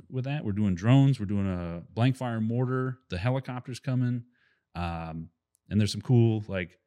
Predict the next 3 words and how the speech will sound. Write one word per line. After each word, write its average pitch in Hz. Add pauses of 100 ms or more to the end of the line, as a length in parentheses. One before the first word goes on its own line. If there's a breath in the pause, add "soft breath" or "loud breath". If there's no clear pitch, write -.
(1400)
like, 87
gameplay 95
elements, 85